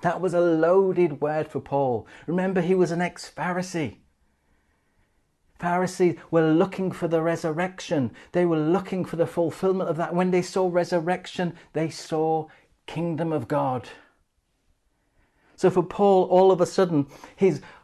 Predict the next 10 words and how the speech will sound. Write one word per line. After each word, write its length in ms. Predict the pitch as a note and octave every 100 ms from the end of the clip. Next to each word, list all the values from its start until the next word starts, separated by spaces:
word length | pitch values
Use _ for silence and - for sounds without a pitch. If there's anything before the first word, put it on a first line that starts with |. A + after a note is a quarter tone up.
| -
whole 440 | - G3 G3 F#3+
Bible 520 | D3+ E3 G3 F#3 E3
that 180 | D#3 D3+
he 100 | F#3
was 160 | F3+ D3
zealous 640 | C#3 D#3+ F3+ F#3+ F#3 -
for 420 | E3+ D3 C3+ C3+ - -
made 360 | E3 F3+ E3 _
perfect 640 | - E3 F3 F3 F3+ F3+
sense. 800 | - - F3+ F3 D3 - - -